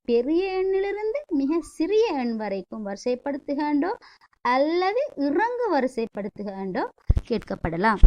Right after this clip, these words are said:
அவை இரண்டுமும் ஒன்றுதான். எனவே, நாங்கள் பார்ப்போம். இந்த குறிப்பிட்ட எண்கள்ல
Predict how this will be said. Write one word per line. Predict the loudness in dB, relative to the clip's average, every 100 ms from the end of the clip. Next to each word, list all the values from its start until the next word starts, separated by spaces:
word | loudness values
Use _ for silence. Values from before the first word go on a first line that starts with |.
| 8 0
அவை | 0 2 2
இரண்டுமும் | 0 0 -2 -2 -4 -6 _ _ _
ஒன்றுதான். | -4 -2 -2 0 -2 -2 -8 _ _ _ _ _
எனவே, | -8 -6 -2
நாங்கள் | 0 0 0 0
பார்ப்போம். | -2 -2 -2 -2 -4 _ _ -8
இந்த | -4 -2
குறிப்பிட்ட | 0 0 0 -2 -4
எண்கள்ல | -2 -2 -2 -2 -2 0